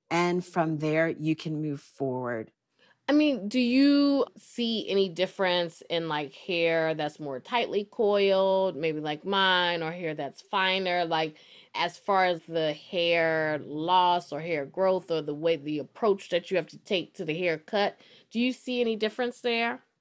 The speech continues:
Speaker 1: I don't really see much of a difference. I feel like, um, I have some clients who've, you know, lost more hair around the hairline. So what we do is we try to design styles that help to conceal that a little bit.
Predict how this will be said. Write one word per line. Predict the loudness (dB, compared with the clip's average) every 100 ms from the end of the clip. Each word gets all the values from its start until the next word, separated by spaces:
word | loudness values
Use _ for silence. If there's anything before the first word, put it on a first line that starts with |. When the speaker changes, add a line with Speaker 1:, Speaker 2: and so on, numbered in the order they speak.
| -12 -2
Speaker 1:
I | -2
don't | -2 -6 0
really | 0 0
see | -4 -6 -2 -2
much | 0 0 0 -2
of | -8
a |
difference. | -4 -4 -2 -4 -4 -4
I | -4
feel | -2 -2 2
like, | 0 0 -2
um, | 0 2 0 0 -4 -2
I | 2
have | 2 2
some | 0 -2
clients | -2 0 0 -2 -4
who've, | -4 -2 0 -2 -6 -6
you | -2
know, | 0 -2
lost | -2 2 2 0 -2
more | 0 0
hair | 0 2 4 2 0
around | -4 -2 -2
the |
hairline. | -2 0 2 0 -4 -10 -18 -20 -20 _
So | -4 0
what | 0
we | -2
do | 0 2
is | 2
we | 0
try | -4 0 0
to | 0
design | -6 -6 -4 -2 -2
styles | -6 -2 0 2 0 0 -6 -20 -20 -12
that | -2 0 0
help | -2 -4 -4
to |
conceal | -8 -8 -8 -4 -2 -2
that | -2 -6
a | -8
little | -10 -8
bit. | -8 -8